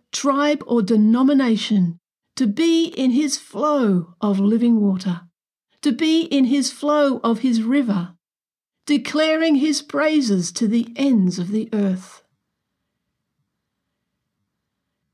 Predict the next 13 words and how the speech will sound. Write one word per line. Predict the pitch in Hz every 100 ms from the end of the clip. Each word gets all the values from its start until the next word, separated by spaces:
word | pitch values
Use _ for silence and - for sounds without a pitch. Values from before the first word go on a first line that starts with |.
| _ _ _ -
In | 285
the | 262
highways | 262 277 302 285 285 285 269
and | 269 233
byways | 240 233 226 202 180 175 214
of | 202
the | 247
physical | - 339 330 302 277
world | 226 214 190 165 - _ _ _ _ _ _
and | 294 302 269
the | 285
digital | 196 185 277 233 233 202
realm, | 185 180 170 170 170